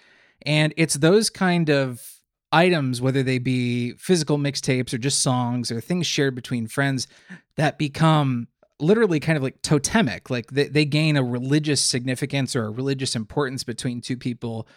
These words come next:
They become sort of like holy relics, holy objects. And, you know, s-, full spoiler alert for anybody who doesn't want the ending spoiled, but, like,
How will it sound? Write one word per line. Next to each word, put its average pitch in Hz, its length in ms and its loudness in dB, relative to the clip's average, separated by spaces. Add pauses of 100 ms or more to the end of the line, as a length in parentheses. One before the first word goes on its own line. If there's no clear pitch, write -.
(340)
They 143 160 4
become 147 360 0
sort 139 220 0
of 123 60 -2
like 123 140 -4
holy 127 920 0 (200)
relics, 139 420 2
holy 127 360 0
objects. - 720 -8 (440)
And, 135 540 2 (720)
you 156 120 4
know, 127 80 4
s-, - 160 -2
full 190 340 2
spoiler 185 520 4
alert 123 320 0
for 113 160 -4
anybody 131 340 -2
who 135 40 -2
doesn't 135 200 -2
want 139 100 -2
the 139 140 -4
ending 151 200 0
spoiled, 110 380 -6
but, 113 80 -6
like, 120 200 -4